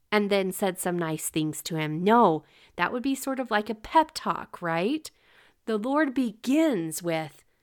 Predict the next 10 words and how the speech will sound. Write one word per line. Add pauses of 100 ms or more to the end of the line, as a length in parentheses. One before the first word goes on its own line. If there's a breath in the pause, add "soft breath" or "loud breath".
(320)
"Let
me
tell
you (120)
who
you (140)
are
in
my
eyes.